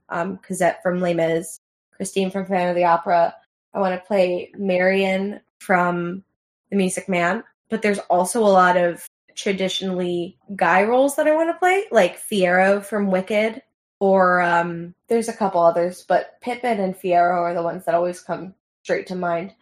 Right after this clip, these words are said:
Um, and I thought that I never, I would never get, oh, and the M C from Cabaret, though I have seen the M C played, um, by people who didn't identify as a guy.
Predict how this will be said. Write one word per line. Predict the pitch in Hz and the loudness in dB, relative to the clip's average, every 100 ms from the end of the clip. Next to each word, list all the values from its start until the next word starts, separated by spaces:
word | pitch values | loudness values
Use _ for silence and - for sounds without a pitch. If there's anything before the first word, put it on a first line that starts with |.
| _ _ _ _ - | _ _ _ _ -4
Um, | 190 190 190 - | -2 -2 -4 -6
and | 220 | -4
I | 220 | -2
thought | 226 220 | -2 0
that | 185 | -2
I | 185 | -2
never, | 185 185 - | -4 -8 -4
I | 185 | -2
would | 180 | -2
never | 180 170 | -4 -6
get, | 185 - | -4 4
oh, | 233 247 185 | 4 4 2
and | 185 | -2
the | - | 0
M | 202 | 0
C | 202 233 196 | 0 -4 -4
from | 170 | -4
Cabaret, | 180 170 170 170 156 190 | -2 -2 0 0 -2 0
though | 190 | 2
I | 170 | 2
have | 165 - 240 247 | 0 0 2 2
seen | - - 202 190 185 | -2 -6 -4 -2 -4
the | - 190 - | -2 -2 -2
M | 175 185 | -6 -8
C | - 151 185 - | -12 -12 -12 -10
played, | 156 - - _ - | -10 -10 -14 _ -14
um, | - - - _ _ _ _ _ | -12 -12 -18 _ _ _ _ _
by | 190 175 165 - | -2 0 0 -8
people | - 185 156 - | -16 -12 -12 -8
who | 180 - - _ _ _ _ _ - | -8 -8 -14 _ _ _ _ _ -6
didn't | 196 - | -6 -4
identify | 120 - - - - - | -6 -6 -10 -8 -6 -6
as | 175 | -6
a | |
guy. | - 139 202 | -6 -4 -6